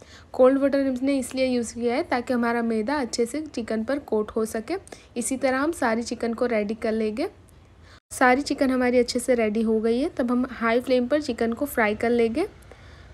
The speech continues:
एक बार अच्छे से क्रिस्पी टेक्सचर आ जाए बाहर से तो फिर हम फ्लेम को लो कर लेंगे ताकि चिकन भी अच्छे से पक जाए अंदर से।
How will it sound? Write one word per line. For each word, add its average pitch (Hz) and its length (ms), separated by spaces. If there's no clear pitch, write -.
एक 240 120
बार 277 140
अच्छे 269 240
से 285 120
क्रिस्पी 254 420
टेक्सचर 247 500
आ 233 120
जाए 254 220
बाहर 226 280
से 330 180
तो 349 100
फिर 269 240
हम 247 140
फ्लेम 220 300
को 277 140
लो 233 220
कर 233 160
लेंगे 233 300
ताकि 247 420
चिकन 233 400
भी 262 80
अच्छे 240 240
से 262 140
पक 220 260
जाए 226 180
अंदर 214 280
से। 330 180